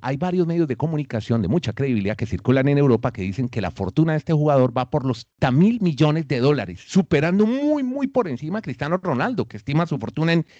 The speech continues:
mil millones de dólares. ¿Cuál es la fórmula de riqueza de este jugador? No es jugando fútbol. Él sigue jugando fútbol porque le divierte. Ahora creo que va para el Getafe. Está tratando de vincularse al equipo español.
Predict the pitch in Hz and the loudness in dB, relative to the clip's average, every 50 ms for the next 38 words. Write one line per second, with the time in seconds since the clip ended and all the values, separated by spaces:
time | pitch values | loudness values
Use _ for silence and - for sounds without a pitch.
0 | _ _ - 165 185 190 190 170 165 170 - 147 151 127 - 135 123 123 139 135 | _ _ -2 0 2 2 2 2 -2 -4 -4 -4 -4 0 0 2 2 2 0 -2
1 | 120 104 104 104 92 78 71 87 - - - _ _ _ _ _ _ _ _ _ | -2 -2 -2 -2 -4 -6 -10 -14 -16 -18 -20 _ _ _ _ _ _ _ _ _
2 | _ _ _ - - 208 208 196 214 214 175 160 - 202 190 190 196 185 156 135 | _ _ _ 2 4 4 4 4 2 0 0 0 0 0 0 0 0 -2 -2 -2
3 | - - 120 143 151 143 170 165 160 151 - - 165 139 135 117 120 151 170 - | -2 -2 -2 -2 0 0 0 0 0 -2 -2 -2 0 2 2 4 4 2 0 0
4 | 107 117 139 156 185 185 196 214 214 214 220 220 233 220 - 247 220 175 117 - | -4 -6 -4 -4 -4 -4 -6 -6 -6 -6 -6 -4 -6 -6 -6 -6 -6 -6 -6 -6
5 | - - 170 170 - - 254 247 247 226 190 196 208 190 - 226 220 233 247 - | -4 -4 -6 -4 -2 -2 -2 0 2 2 2 2 2 0 0 -2 -2 -2 -4 -4
6 | 151 135 - 117 107 98 101 117 165 170 - - - - 139 165 202 - - 208 | -4 -4 -4 -4 -4 -4 -2 -2 -2 -2 -4 -6 -4 -2 0 0 -2 -2 -4 -4
7 | 202 - 165 139 127 - 170 151 120 90 98 95 - 139 113 - - 85 - - | -2 0 0 -2 0 0 0 -2 -2 -4 -6 -4 -2 -2 -4 -4 -6 -10 -6 -6
8 | 127 131 - 165 135 - 165 151 151 160 143 127 113 107 98 98 101 110 117 - | -6 -4 -4 -6 -4 -2 -2 0 2 2 2 2 2 0 0 -2 -4 -4 -4 -6
9 | 143 127 110 - 117 - 131 127 - 107 95 95 95 85 78 - | -6 -8 -8 -8 -8 -8 -8 -8 -6 -4 -2 0 0 0 0 -4